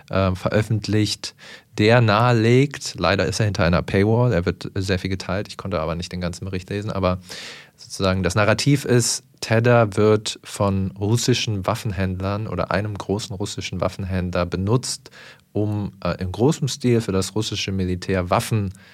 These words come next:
und Munition zu kaufen. Ähm, und das knüpft dann wieder an, an Meldungen aus dem letzten Jahr, auch vom Wall Street Journal, dass, ähm,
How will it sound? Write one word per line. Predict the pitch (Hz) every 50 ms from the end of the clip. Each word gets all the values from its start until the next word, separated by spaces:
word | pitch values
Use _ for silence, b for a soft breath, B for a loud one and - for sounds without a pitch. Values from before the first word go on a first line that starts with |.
| b b b b b
und | - 95 87
Munition | 98 98 101 98 95 - - 123 127 139 131
zu | 127 -
kaufen. | - - - 80 76 76 76 - 85 82 82 92 B B B B B B B B B B -
Ähm, | 85 85 85 82 85 85 85 82 82
und | - - 92 87
das | 85 87 -
knüpft | - - 113 104 - - 95
dann | 92 98 95
wieder | 98 95 85 78
an, | 85 95 90
an | 85 85 90 90 90 90
Meldungen | 90 92 95 101 107 110 104 101 98
aus | - 87 90 -
dem | - 92 90 87 90 - - -
letzten | 92 101 127 156 - - -
Jahr, | 160 147 139 -
auch | 107 131 -
vom | - 151 143 139 135
Wall | 135 143 147 147
Street | 143 - - 139 139 139 135 -
Journal, | - 127 131 139 143 143 143 147 147 147 147 B B B B B B B B -
dass, | 98 98 101 98 - - - 92
ähm, | 95 98 95 92 90 90 87